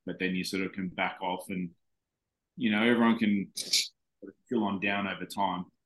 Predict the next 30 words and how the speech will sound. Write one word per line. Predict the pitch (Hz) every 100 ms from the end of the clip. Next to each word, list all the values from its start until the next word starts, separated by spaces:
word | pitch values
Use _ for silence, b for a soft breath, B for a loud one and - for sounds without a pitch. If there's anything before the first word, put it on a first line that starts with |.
| _ _ _ _ _ -
And | 98
making | 107 117 120 117
it | 104 -
a | 92 92 87 85 - _ _ _ _
point | 117 107 - - - _ _ _ _ _ _ _ _ _ _
and | 95 95
a, | 90 82 80 - _ _
a | 82 -
principle | - 123 113 104
to | - 98
apply | 90 - 90 87 85 85
in | 107 95
your | 92
life | 90 87 85 - - _
where | 92 92
you | 92 95
are | 92 90 87 85 _ _ -
trying | - 110 110
to, | 104 - _
you're | 98 101
not | 104 - -
trying, | 107 95 85
you | 87
are | 90 90 90
working | 90 98 - 87
diligently | 98 101 95 92 92
to | -
maintain | 90 87 85 87 80 76 _ _ _ _ _ -
the |
romance. | 87 85 85 - - -